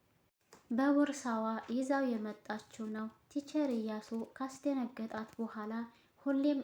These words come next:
እንዲህ ነው የምታደርገው፣ ከአጠገቧ እንዴት ተቀመጥኩ?» «ፊብዬ ምን ያህል ተወጅኛለሽ?» አልኳት። የሚካኤልን «ውዴ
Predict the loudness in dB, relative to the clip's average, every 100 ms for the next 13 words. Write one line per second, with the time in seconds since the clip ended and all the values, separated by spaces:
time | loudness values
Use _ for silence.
0 | -2 0 0 -2 -6 -6 -6 -6 -8 -10
1 | -8 -6 -8 -6 -8 -10 -20 _ -2 0
2 | 2 -2 -4 -4 -4 -6 -6 -2 0 0
3 | -2 -10 -8 -8 -6 -8 -8 -16 _ _
4 | _ 0 2 2 -4 -6 -4 0 2 2
5 | 0 -6 -10 -4 -4 -4 -6 -10 -10 -10
6 | -10 -10 -12 -10 -10 -8 -10 -10 -14 -20
7 | _ 0 2 2 -2 -6 -6 -6 -8 -8
8 | -10 -10